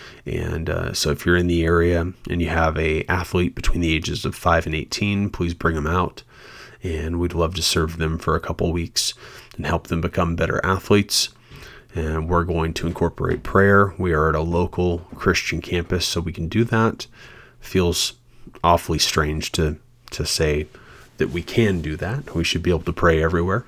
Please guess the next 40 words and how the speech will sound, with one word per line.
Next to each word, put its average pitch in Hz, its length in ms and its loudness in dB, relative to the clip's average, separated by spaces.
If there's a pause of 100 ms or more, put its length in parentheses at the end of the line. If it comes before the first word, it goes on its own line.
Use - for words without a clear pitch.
In - 80 -6
fact, 80 300 2
I, 85 180 2 (400)
I - 140 -2
do. 87 440 -2 (520)
And, 85 420 -8
uh, 78 240 -4
sometimes - 440 -4
I - 20 -2
get 76 120 -2
in - 60 -4
trouble 82 280 -2
for 85 240 0
it. - 180 -2
That's 80 320 -2
okay. 87 340 -4 (340)
It's - 180 -8
a - 20 -8
good 80 180 -2
reason 82 280 0
to 82 40 -2
get 80 160 -2
in 73 60 -6
trouble. 90 420 0 (800)
Uh, 76 220 -2
but 82 180 4
we're 87 120 6
gonna 85 120 4
have 85 140 2
this 85 160 0
summer 85 240 2
camp. 85 320 -2
We're - 100 -8
gonna - 140 -4
pray, 101 320 6
and 90 320 -4
we're 90 100 0
gonna 78 160 -2
get 78 220 -4
better 85 420 2